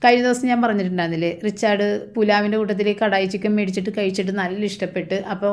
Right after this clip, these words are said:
ഒന്ന് ഉണ്ടാക്കി നോക്കാൻ പറഞ്ഞപ്പോഴത്തേക്ക് ഞാൻ ഉണ്ടാക്കി നോക്കിയതാണ്. സൂപ്പറായിട്ട് കിട്ടി. അപ്പോൾ ഒരു മുട്ടയും ഇത്തിരി കോൺഫ്ലോറും ഉപ്പും, ആ,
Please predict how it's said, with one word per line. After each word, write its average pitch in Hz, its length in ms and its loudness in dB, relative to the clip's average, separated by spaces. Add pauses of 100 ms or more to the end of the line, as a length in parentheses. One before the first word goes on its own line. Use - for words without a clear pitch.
(140)
ഒന്ന് 214 200 2
ഉണ്ടാക്കി 208 340 0
നോക്കാൻ 196 280 -4
പറഞ്ഞപ്പോഴത്തേക്ക് 190 480 -2
ഞാൻ 190 160 -2
ഉണ്ടാക്കി 185 340 -2
നോക്കിയതാണ്. 185 500 -6 (380)
സൂപ്പറായിട്ട് 202 640 0
കിട്ടി. - 240 -4 (460)
അപ്പോൾ 240 160 6
ഒരു 247 180 4
മുട്ടയും 220 400 2 (140)
ഇത്തിരി 214 280 -2
കോൺഫ്ലോറും 196 600 2 (640)
ഉപ്പും, 208 280 0 (680)
ആ, - 20 2